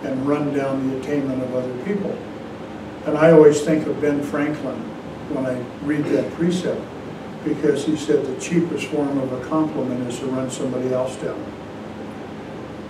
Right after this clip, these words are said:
And, uh, we have that in Buddhism,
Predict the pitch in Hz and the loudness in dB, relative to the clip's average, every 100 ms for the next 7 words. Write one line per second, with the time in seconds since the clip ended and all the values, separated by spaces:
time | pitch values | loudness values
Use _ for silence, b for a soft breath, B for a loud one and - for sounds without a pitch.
0 | - - 147 131 127 127 123 - - - | -8 2 2 4 0 0 -2 -6 -10 -12
1 | - - - - 143 127 131 135 127 120 | -10 -12 -12 -6 -4 0 0 2 0 0
2 | 117 175 175 - - | 2 6 8 6 2